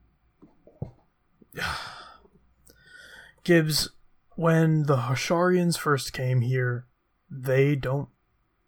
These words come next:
there was an issue because of how much magic there is in the town. And, uh, most of the Hasharians signed a deal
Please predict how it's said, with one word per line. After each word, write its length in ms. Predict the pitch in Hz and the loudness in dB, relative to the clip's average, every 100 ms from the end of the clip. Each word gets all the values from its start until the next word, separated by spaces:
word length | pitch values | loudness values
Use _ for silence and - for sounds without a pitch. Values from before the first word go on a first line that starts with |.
| _ _ | _ _
there 160 | - 131 | -4 0
was 200 | 139 127 | 0 0
an 100 | 127 | -2
issue 380 | - 175 - 127 | -4 -4 -6 -10
because 600 | 120 127 - 123 123 123 - - - - | -10 -8 -4 -4 -4 -6 -12 -20 -10 -6
of 140 | 127 | 0
how 140 | 135 | 0
much 260 | 123 123 - | 0 -4 -4
magic 440 | 156 139 131 123 | 0 0 -2 -6
there 200 | - 123 | -8 -6
is 140 | 120 117 | -4 -6
in 140 | 117 | -6
the 60 | 117 | -6
town. 440 | - 123 127 151 - _ _ _ _ _ _ _ _ _ _ _ _ _ _ _ _ _ - | -8 -10 -10 -18 -20 _ _ _ _ _ _ _ _ _ _ _ _ _ _ _ _ _ -2
And, 480 | 131 120 120 135 | 2 2 2 2
uh, 220 | 131 131 123 | 0 0 -2
most 520 | 117 117 143 - - | -2 0 0 0 -4
of 60 | |
the 80 | 151 | 0
Hasharians 640 | 147 143 135 131 135 143 139 | 0 -2 -2 -2 -2 -4 -6
signed 560 | - 139 127 123 123 | -6 -6 -6 -6 -6
a 80 | 123 | -6
deal 420 | 123 135 127 120 | -6 -8 -10 -14